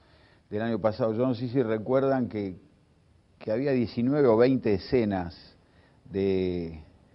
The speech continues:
de esa representación de la historia argentina tan, tan potente. Y la última escena era el futuro. Allí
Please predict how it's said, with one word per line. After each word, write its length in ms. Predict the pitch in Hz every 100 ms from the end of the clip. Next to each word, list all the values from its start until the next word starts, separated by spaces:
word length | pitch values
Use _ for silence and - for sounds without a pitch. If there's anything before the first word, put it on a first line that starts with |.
| - -
de 100 | 104
esa 200 | 98 107
representación 760 | 104 95 92 101 95 101 117 110
de 80 |
la 60 | 101
historia 320 | 101 110 107
argentina 600 | 98 104 101 113 110 92
tan, 320 | 101 101 98
tan 220 | 90 101 101
potente. 760 | 104 95 117 101 90 98 95 - _ _ _ - - _ -
Y 100 | 113
la 100 | 120
última 380 | 165 175 160 139
escena 320 | - 160 156
era 80 | 131
el 120 | 101
futuro. 640 | 120 104 110 87 78 78 82 - 98
Allí 1000 | 101 101 139 135 123 113 104 95 95